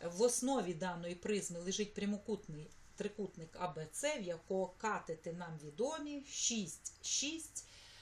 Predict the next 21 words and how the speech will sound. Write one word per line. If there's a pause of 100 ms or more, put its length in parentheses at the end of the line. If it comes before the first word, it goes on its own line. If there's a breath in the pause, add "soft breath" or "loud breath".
Ми
можемо
знайти
площу
цього
прямокутного
трикутника
і
потім
помножити
на
висоту. (960 loud breath)
Разом
з
тим,
якщо
згадати,
що
у
нас
є